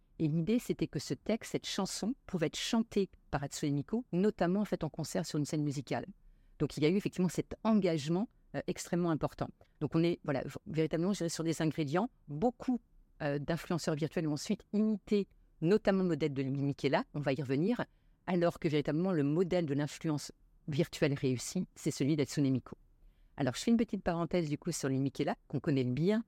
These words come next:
en Occident. C'est trois millions de followers, euh, sur Instagram, trois millions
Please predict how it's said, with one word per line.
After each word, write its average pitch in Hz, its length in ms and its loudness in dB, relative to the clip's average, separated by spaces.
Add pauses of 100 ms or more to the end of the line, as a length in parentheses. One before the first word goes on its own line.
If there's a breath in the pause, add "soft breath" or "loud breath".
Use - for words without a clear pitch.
en 147 160 2
Occident. 160 440 0
C'est 147 140 0
trois - 240 -2
millions 185 460 2 (280)
de 139 140 0
followers, 156 640 0
euh, 131 80 -2
sur - 180 -6
Instagram, 156 680 0
trois - 260 -2
millions 170 400 0